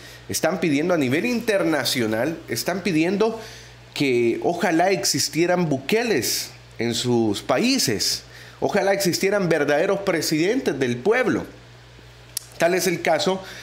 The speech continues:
de un conductor de un programa precisamente de República Dominicana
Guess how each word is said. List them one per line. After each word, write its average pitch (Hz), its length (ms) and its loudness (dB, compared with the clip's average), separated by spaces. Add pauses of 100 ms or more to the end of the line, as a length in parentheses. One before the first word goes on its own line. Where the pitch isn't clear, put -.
(200)
de 127 300 0
un 185 340 2
conductor 165 840 0
de 127 300 2
un 156 180 0
programa 165 560 2 (1040)
precisamente 147 1040 0 (380)
de 98 840 2
República 156 500 0
Dominicana 143 800 0